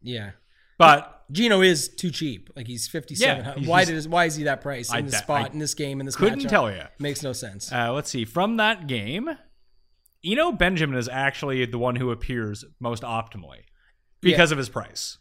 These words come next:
Speaker 1: And I would think, though, that when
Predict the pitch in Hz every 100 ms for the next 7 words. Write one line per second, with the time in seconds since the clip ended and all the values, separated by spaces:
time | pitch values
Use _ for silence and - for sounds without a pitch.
0 | _ 185 196 175 156 - _ _ 151 185
1 | 180 156 - - 190 170 135 143 139 131
2 | 131 127 131 147 143 143